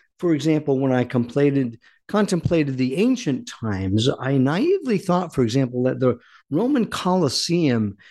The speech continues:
and those torture chambers of the Dark Ages were long gone. And I was really grateful for it. I used to watch the movies sometimes <clears throat> on,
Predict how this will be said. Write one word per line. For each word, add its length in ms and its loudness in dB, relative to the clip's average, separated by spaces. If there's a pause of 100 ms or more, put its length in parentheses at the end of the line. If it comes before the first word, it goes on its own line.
(100)
and 140 0
those 320 2
torture 500 0
chambers 680 0
of 140 0
the 80 0
Dark 480 0 (100)
Ages 580 0 (400)
were 360 0
long 360 0
gone. 400 -4 (1000)
And 160 0
I 60 2
was 200 0
really 260 2
grateful 460 -2
for 500 0
it. 160 -18 (480)
I 60 -2
used 220 0
to 60 0
watch 400 2
the 80 0
movies 520 0
sometimes 720 -2 (260)
<clears throat> 1000 -18
on, 520 2